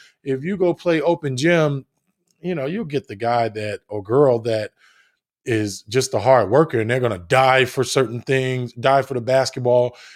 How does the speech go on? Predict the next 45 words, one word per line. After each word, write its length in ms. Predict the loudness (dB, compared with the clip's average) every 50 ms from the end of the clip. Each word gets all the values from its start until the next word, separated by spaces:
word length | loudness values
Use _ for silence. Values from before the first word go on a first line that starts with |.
| -20 _ -6
and 520 | -4 -2 -2 -2 -4 -6 -8 -10 -12 -16 _ _ _ _ _
they're 100 | -8 -4
gonna 200 | -2 -2 -2 0
work 280 | 2 2 4 4 4 4
hard 240 | 4 4 4 4 4
to 80 | 2
get 140 | -2 0 0
every 180 | 0 0 0 0
rebound. 440 | -2 -2 0 0 0 -2 -2 -4 -6
It's 160 | -8 -12 -10 -8
not, 360 | -6 -4 -2 -2 -2 -4 -6 _ -12
it's 200 | -12 -12 -10 -8
not 300 | -6 -6 -6 -6 -6 -8
as 140 | -10 -10 -10
much. 320 | -10 -10 -10 -10 -10 -12
I 40 | -8
mean, 220 | -6 -6 -4 -4
you 100 | -2 -2
know, 140 | 0 0 -2
you, 220 | -2 -2 -4 -6 -6 -10
you, 200 | -12 -12 -12 -12 _
yes, 280 | -4 -2 -2 -2 -2 -4
you 60 | -8
can 140 | -10 -8 -6
get 160 | -6 -6 -2
hurt 300 | 2 4 4 4 4 2 -2 _ -20 -20 -20 _ _
within 260 | -16 -8 -6 -4 -4
an 80 | -4 -2 0
open 260 | 0 0 -2 -4 -6
gym 220 | -4 -4 -4 -4
setting, 380 | -2 2 4 4 4 4 0 -4 -8 _ _ _ _ _ _
but 300 | 4 4 6 6 4 2 _ _ _ _ _
it's 140 | -8 -6 -4
just 260 | -2 -2 -4 -4 -4
not 320 | -2 0 0 2 0 0 -2 -2
as, 480 | 0 0 2 0 -2 -2 -4 -8 -12 -14 _ -10
it's 180 | -10 -8 -8 -6
not 220 | -4 -4 -2 -2
as 260 | -2 -4 -4 -4 -6
competitive 1000 | -8 -10 -10 -10 -10 -6 0 2 2 4 2 2 0 -2 -4 -6 -8 -12 -16 _ _ _ _ _ -8
as 560 | -6 -4 -4 -4 -6 -8 -8 -10 -12 -14 -16 _ _ _ _
playing 420 | -8 -6 -4 -4 -4 -4 -6 -8 -10
the 80 | -12
game. 460 | -12 -8 -8 -8 -8 -8 -12 -18 -20 _ -16
So, 440 | -10 -4 -2 0 0 0 -2 -6